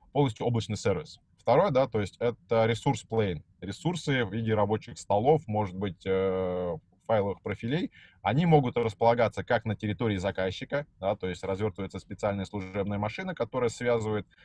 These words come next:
э, публичное облако с инфраструктурой заказчика, и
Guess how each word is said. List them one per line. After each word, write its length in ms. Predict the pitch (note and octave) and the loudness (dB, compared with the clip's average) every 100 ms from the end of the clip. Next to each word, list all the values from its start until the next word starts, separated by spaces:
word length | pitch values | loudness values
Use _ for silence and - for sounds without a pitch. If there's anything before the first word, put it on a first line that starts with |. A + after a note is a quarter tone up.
| _ _ - | _ _ -4
э, 300 | G2 G2 G2 | 0 2 0
публичное 400 | G#2+ A2+ - G#2+ | -2 -4 -4 -2
облако 680 | G#2 A2 G#2+ F#2+ G2+ G2 F#2+ | -2 -2 -2 -2 0 2 0
с 100 | - | -2
инфраструктурой 600 | G2 - G#2 G#2 - G#2+ G#2 | -8 -8 -8 -10 -8 -6 -4
заказчика, 720 | G#2 G#2+ G2+ - - F#2+ F#2+ | -2 -2 -4 -6 -4 0 0
и 600 | - G2 F#2+ F#2+ F#2+ | -2 -6 -4 -4 -4